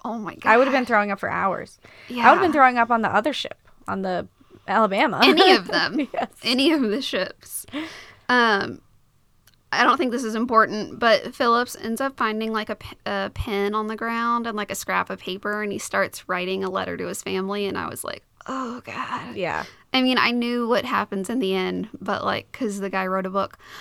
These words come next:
Speaker 2: Sure.
Speaker 1: Uh, <laughs>
Speaker 2: <laughs>
Speaker 1: so I
Speaker 2: You
Speaker 1: knew
Speaker 2: knew
Speaker 1: he
Speaker 2: he would
Speaker 1: would.
Speaker 2: make it.
Speaker 1: <laughs> Um, but that was really, that was hard. Um, and then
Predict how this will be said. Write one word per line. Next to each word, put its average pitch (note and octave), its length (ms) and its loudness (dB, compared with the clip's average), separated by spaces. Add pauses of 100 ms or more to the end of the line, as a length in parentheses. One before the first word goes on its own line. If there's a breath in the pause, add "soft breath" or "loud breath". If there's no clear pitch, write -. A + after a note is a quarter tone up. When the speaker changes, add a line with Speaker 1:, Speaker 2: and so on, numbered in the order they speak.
(140)
Speaker 2:
Sure. A3 180 0
Speaker 1:
Uh, F4 320 10
<laughs> - 200 2
Speaker 2:
<laughs> - 160 -2
Speaker 1:
so - 280 4
I - 60 2
Speaker 2:
You - 60 0
Speaker 1:
knew C4+ 80 4
Speaker 2:
knew - 20 2
Speaker 1:
he C#4 60 4
Speaker 2:
he D4 80 8
would C#4 400 6
Speaker 1:
would. - 80 2
Speaker 2:
make B3+ 240 6
it. - 400 8 (560 loud breath)
Speaker 1:
<laughs> F#4 120 0
Um, G#3 460 2
but - 140 -6
that F#3 180 -4
was E3+ 180 -6
really, - 360 -8 (380)
that - 140 -2
was - 120 -10
hard. - 420 -6 (640 soft breath)
Um, A#3 520 4 (1120)
and D#4+ 160 4
then E4+ 360 2